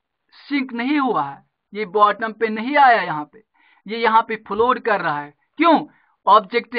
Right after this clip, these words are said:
having less density than liquid, क्योंकि इस object की जो density है वो कम है, वो कम है than the density of this liquid, इसीलिए ये float करता है।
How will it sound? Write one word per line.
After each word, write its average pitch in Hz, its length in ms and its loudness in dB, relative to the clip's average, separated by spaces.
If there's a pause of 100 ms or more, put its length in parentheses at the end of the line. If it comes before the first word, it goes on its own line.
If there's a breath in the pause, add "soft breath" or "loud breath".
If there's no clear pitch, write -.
having 220 380 4 (100)
less 220 320 0
density 196 560 -4
than 175 320 -4
liquid, 196 280 -10 (280 loud breath)
क्योंकि 254 320 -4
इस 269 100 -4
object 311 540 2 (100)
की 330 120 0
जो 320 140 0
density 294 640 0
है 151 180 0 (340 loud breath)
वो 285 160 6 (240)
कम 294 300 6
है, 233 340 2 (340)
वो 220 220 0 (180)
कम 269 220 6
है 285 260 6
than 254 400 4
the 254 100 -2 (120)
density 269 600 0
of 226 340 8
this 220 160 -18 (100)
liquid, 294 340 -4 (380)
इसीलिए 190 420 -8 (120)
ये 320 80 -4 (160)
float 196 360 0
करता 147 320 -16
है। 139 220 -20